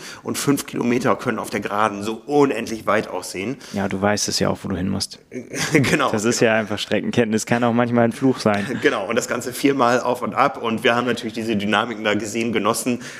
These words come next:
Speaker 1: Äh, wir haben gerechnet und, ähm, ja, haben gesehen, wie Patrick Lange aufholt, haben dann aber irgendwann auch gesehen, das sieht jetzt so aus, als wenn der Laidlaw das wirklich ins Ziel bringt.
Speaker 2: Ja, es sei denn, er explodiert. Also, ne,
Speaker 1: Mhm.
Speaker 2: das war immer noch die, die, die einzige Option, die noch möglich wird,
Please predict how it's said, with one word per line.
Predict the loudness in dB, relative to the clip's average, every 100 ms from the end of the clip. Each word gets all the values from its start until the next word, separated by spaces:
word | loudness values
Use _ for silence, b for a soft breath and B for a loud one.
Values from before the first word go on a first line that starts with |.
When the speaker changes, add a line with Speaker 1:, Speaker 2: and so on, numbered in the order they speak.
| B
Speaker 1:
Äh, | 4 6 6 6 6 4
wir | 0
haben | -2 0
gerechnet | 0 0 0 0 -2 -6
und, | 0 0 0 -4 -6
ähm, | 0 2 2 -2 -4 -6 -10 -4
ja, | -2 -2
haben | -2 -2
gesehen, | -2 -2 -2
wie | -2
Patrick | -4 -4 -2
Lange | -2 2
aufholt, | 2 2 2 0 0 -4 B B B
haben | -2 0
dann | 0
aber | 2 2 2
irgendwann | 0 0
auch | 0 -2
gesehen, | -4 0 2 2 -2 B B B B B B -4
das | -2 0
sieht | 2
jetzt | 2 2
so |
aus, | 0 -2
als | -4 -4
wenn |
der | 0
Laidlaw | 2 2 0
das | -4 -6 -8 -4
wirklich | -2 -4 -10
ins | -10
Ziel | -8 -8
bringt. | -8 -10 -12 -16 -4
Speaker 2:
Ja, | 4 4 4
es | 0
sei | 0
denn, | 2 2
er | 2
explodiert. | 0 2 4 4 4
Also, | 2 4 6 6
ne, | 6
Speaker 1:
Mhm. | 4
Speaker 2:
das | 2
war | 0
immer | 2 2
noch | 2 2
die, | 6 6 4 4
die, | 4 6
die | 6 2
einzige | 2 2 6
Option, | 6 4 2 6
die | 6
noch | 6
möglich | 4 4 4 4
wird, | 4 4